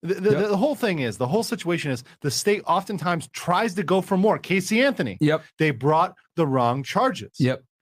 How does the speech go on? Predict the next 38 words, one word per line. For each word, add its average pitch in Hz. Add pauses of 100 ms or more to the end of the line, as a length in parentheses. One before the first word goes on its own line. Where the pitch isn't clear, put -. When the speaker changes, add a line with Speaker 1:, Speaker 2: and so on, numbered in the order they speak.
(140)
Speaker 1:
They 180
try 196
to 240
go 196
for 190
these 165
extreme 196
charges 185
when 160
they 156
really 160
shouldn't. 190 (200)
And 180
in 170
this 254
case, 160
they 208
may 254
lose 226
the 226
appeal. 214
He 135
may 202
walk 185 (540)
because, 202
solely 262
because 208 (540)
they 160
brought 151 (160)
the 147
wrong 139
charges. 127
The 147
thing 220
about 214
an 208
appeal 208
is 123